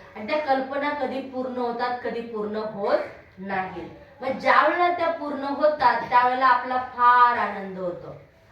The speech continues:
आणि ज्या वेळेला आपल्या मनातल्या इच्छा पूर्ण होत नाही,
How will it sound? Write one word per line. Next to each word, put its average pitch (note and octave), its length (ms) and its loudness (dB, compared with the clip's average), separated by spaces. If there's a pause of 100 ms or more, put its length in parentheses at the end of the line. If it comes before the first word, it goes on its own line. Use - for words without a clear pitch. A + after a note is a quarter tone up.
(500)
आणि F3+ 140 -8
ज्या G3 240 -2
वेळेला F3+ 480 -4 (300)
आपल्या G#3+ 340 -2
मनातल्या A3 420 -4
इच्छा G#3+ 360 -6
पूर्ण A3+ 400 -4
होत B3 400 -4
नाही, F#3 240 -6